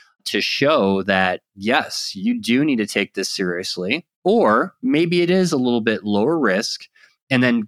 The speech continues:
going back to your threat profile or your, you know, how you perceive risk in an organization, this might not be that big of a deal.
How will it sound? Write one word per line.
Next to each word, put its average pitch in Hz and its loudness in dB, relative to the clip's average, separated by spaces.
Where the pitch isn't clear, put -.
going 113 0
back 107 0
to - -6
your 92 -4
threat - -4
profile 120 0
or 101 0
your, 92 -4
you 107 -4
know, 95 -4
how 117 0
you 110 0
perceive 107 -2
risk 104 -2
in 101 -2
an 98 -2
organization, 92 -4
this - -2
might 196 0
not 160 0
be 120 0
that 90 -2
big 90 -4
of 85 -8
a 87 -10
deal. 85 -8